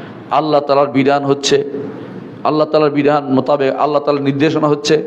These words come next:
আল্লাহর বিধান মোতাবেক রাষ্ট্র চলবে, আল্লাহ যে বিধান দিয়েছেন তা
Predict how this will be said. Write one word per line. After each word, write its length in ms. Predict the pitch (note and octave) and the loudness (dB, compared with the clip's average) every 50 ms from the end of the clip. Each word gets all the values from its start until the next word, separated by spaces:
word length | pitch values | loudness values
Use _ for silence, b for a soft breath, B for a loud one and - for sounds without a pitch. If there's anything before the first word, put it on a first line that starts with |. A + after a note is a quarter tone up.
| - B B B B B B | -6 B B B B B B
আল্লাহর 420 | - C3 D3+ D3+ D3 D3+ D3+ C3+ - | 0 0 2 4 4 4 4 4 2
বিধান 260 | C#3 C#3+ C#3 D3 D3 D3 C#3 C#3 | 2 2 4 2 2 0 0 -2
মোতাবেক 380 | C#3 C#3 C3 B2+ C3 C3 B2+ - - - B2+ B2+ - | 0 0 0 2 2 0 0 -2 -4 -8 -8 -4 0
রাষ্ট্র 300 | C3+ C#3+ - - - - B2+ | 0 0 0 0 0 0 0
চলবে, 320 | B2 - A2 F#2 - - - - - - - B B B B B B | 0 0 -2 -2 -2 -6 -8 -8 -10 -12 -12 B B B B B B
আল্লাহ 300 | - C3 D3 D3 D3 D3 C#3+ C#3+ | -2 0 2 2 2 2 2 2
যে 80 | C#3+ | 0
বিধান 320 | C3+ A#2+ C3+ C3 C#3+ D3 D3 C#3 C3 | 2 2 2 2 2 0 0 2 2
দিয়েছেন 260 | C#3 C#3 C#3 C#3 B2 C3 - | 2 2 4 2 0 2 2
তা 80 | C3+ | 2